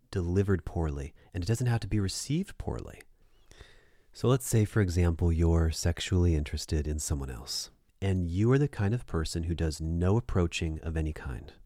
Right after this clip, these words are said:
You believe that the person interested in you, if he's really a man or a real person, that they should come up to you, they have to approach you. And that's going to be the determining factor of whether he's worth it or not.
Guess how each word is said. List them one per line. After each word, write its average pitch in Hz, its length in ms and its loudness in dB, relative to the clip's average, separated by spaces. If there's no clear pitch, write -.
You 98 260 2
believe 92 540 4
that 85 280 -2
the 90 100 -4
person 101 380 0
interested 110 440 2
in 82 140 0
you, 80 180 0
if 80 160 -4
he's 78 320 -4
really 90 340 2
a 123 60 4
man 92 420 4
or 78 120 2
a 73 60 -2
real 90 300 4
person, 95 440 0
that 78 140 -2
they 85 120 0
should - 320 -8
come 113 360 0
up 127 160 0
to - 140 0
you, 95 180 4
they 87 100 2
have 82 240 -2
to 78 80 -2
approach 87 540 -2
you. 82 400 2
And 92 120 2
that's 92 240 4
going 113 180 4
to 107 60 6
be 90 200 4
the 82 100 2
determining 98 560 2
factor 82 400 0
of 76 100 0
whether 80 200 2
he's 76 340 -2
worth 80 480 2
it 85 60 -2
or 71 80 -4
not. 50 280 -10